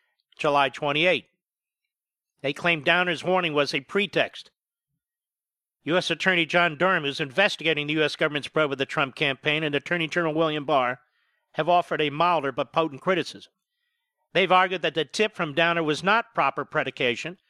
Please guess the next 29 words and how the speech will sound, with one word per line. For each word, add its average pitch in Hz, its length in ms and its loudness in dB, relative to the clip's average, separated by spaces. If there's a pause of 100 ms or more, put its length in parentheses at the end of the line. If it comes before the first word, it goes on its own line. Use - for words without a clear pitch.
(220)
for 170 200 2
a 151 60 0
full 214 340 0
investigation 156 880 -2 (320)
into 190 180 0
the 170 120 -2
presidential 170 640 -2
campaign 151 480 -2
of 135 80 -2
the 127 100 2
opposition 131 640 -4
party. 117 400 -6 (340)
In 160 60 2
other 170 120 4
words, 151 180 2
it 160 40 -4
was 151 180 -2
an 147 80 -2
excuse - 680 -4 (1500)
to 151 100 -4
go 160 200 4
after 160 220 -2
the 143 140 -4
Trump 160 380 -2 (320)
campaign. 139 560 -4 (2250)
Now, 185 120 2
let's 277 200 -2
stop 233 340 -2
here. 143 280 -8